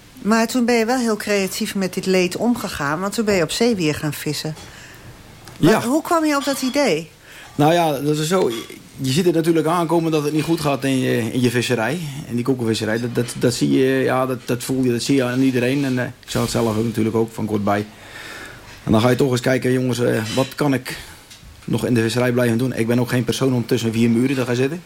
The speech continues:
Speaker 1: Nee.
Speaker 2: Dus, eh, dat was al klaar. Nou ja, toen liep ik op een visbeurs.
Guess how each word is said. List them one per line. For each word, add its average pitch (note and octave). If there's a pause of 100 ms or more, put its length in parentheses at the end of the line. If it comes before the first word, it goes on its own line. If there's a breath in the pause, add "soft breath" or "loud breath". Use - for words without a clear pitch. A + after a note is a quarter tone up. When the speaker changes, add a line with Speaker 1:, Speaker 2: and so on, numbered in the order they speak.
(100)
Speaker 1:
Nee. D#3+ (600 loud breath)
Speaker 2:
Dus, C#3+
eh, C#3
dat C3
was C#3
al A#2+
klaar. C#3+ (420 loud breath)
Nou B2+
ja, A#2+ (1200 loud breath)
toen D3
liep E3+
ik E3+
op E3
een C#3
visbeurs. D#3+